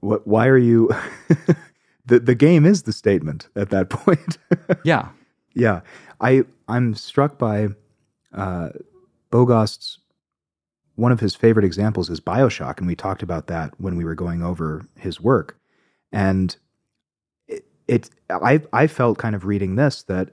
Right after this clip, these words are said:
Speaker 1: as much fun and as much as I love BioShock for the point that it makes about player engagement, I did kind of feel like, "Okay, well, I'm, I'm being funneled into this very particular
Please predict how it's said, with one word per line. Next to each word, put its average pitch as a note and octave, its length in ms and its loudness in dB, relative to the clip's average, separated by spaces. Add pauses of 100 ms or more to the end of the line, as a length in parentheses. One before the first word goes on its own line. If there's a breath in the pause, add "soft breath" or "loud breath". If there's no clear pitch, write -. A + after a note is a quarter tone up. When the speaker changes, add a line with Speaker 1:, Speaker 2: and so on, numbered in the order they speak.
Speaker 1:
as G2+ 300 -6
much B2 260 -2
fun B2+ 360 0
and F#2 320 -2
as F#2 160 -10
much A2 180 -4
as G2 80 -8
I F2 100 -4
love G#2 340 0
BioShock F2+ 520 -6
for F2 120 -8
the E2 80 -8
point - 640 -2
that F2+ 140 -6
it F2 100 -8
makes F#2+ 400 -6
about E2+ 380 -8 (560)
player A2 300 4
engagement, F2+ 600 -2 (1200)
I B2+ 100 4
did C#3 300 2
kind E3+ 180 2
of D#3 80 0
feel G2+ 320 -2
like, F#2 320 -4 (920)
"Okay, G2+ 420 -6 (140)
well, A#2+ 440 2 (720)
I'm, B2 220 2 (160)
I'm B2 120 2
being D3 280 4
funneled C3+ 480 2
into G2+ 180 -4
this F2+ 200 -4
very G#2+ 300 4
particular F#2 920 -6